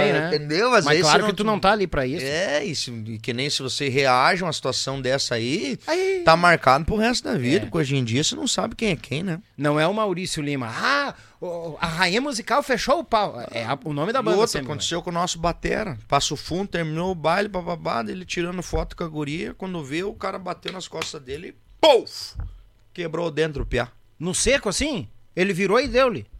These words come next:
Speaker 2: O guri não teve nem como responder, o guri daqueles que não, não sabe nem brigar também, quietão, né?
Speaker 1: Sim.
Speaker 2: Entrou pra dentro assim, o cara pegou o carro dele,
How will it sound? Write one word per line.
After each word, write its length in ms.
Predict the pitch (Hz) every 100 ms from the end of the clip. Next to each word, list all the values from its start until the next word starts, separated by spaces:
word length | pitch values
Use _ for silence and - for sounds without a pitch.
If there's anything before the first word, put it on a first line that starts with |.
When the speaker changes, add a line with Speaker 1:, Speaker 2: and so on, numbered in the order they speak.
| - - -
Speaker 2:
O 60 | 139
guri 240 | 139 139
não 100 | 170
teve 240 | 156 180 180
nem 160 | 175
como 200 | 202 277
responder, 680 | 262 214 - 170 147 143 202
o 40 | 214
guri 240 | 151 170
daqueles 340 | 180 - 170
que 80 | 170
não, 60 | 165
não 200 | 147 147
sabe 240 | - 156
nem 120 | 156 156
brigar 400 | 147 123 131 202
também, 480 | 180 139 214 208
quietão, 480 | 117 127 - - 185
né? 100 | 247 -
Speaker 1:
Sim. 340 | - 269 254 - 262
Speaker 2:
Entrou 320 | 254 226 226
pra 160 | -
dentro 280 | 170 180 214
assim, 180 | 180 180
o 60 | 180
cara 280 | - - -
pegou 240 | - 175 175
o 60 |
carro 200 | - 170
dele, 220 | 156 -